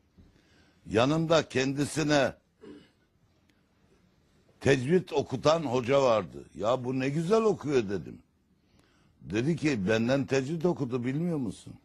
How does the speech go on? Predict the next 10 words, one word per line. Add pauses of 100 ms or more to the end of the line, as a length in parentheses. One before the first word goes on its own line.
(920)
"Vallahi,"
dedim,
"bu
adamın
başbakan
sıfatıyla
şu
camide (1700)
aşır
okuması